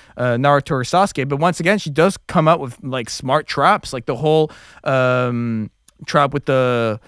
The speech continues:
the big log swinging and everything with the paper bombs. And I mean, I'm sorry, but the substitution jutsu,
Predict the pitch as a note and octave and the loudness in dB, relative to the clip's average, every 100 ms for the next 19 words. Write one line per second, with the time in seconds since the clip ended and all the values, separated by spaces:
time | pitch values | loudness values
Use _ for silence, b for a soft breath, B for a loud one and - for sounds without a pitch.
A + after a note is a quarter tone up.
0 | b b b B2 A#2 C#3+ C3+ C#3 C#3 F3 | b b b -4 0 0 0 2 4 4
1 | - E3 F3+ F#3 F#3 F#3 F#3 E3 F#3+ F#3 | 2 0 2 2 2 2 0 0 0 2
2 | E3 C#3+ A#2+ D#3 E3+ E3 E3+ E3+ F#3 F#3+ | 0 -4 -2 0 2 2 6 6 6 2
3 | B B C#3 C#3+ C#3+ B B E3+ G3+ G3+ | B B -2 -2 -2 B B 2 2 0
4 | D#3+ E3 A#3 F3+ D#3+ - A3 G3 - G3+ | 0 2 4 2 0 2 0 0 0 2
5 | A3+ E3 F3 G3 - C4 | 2 2 2 0 0 -2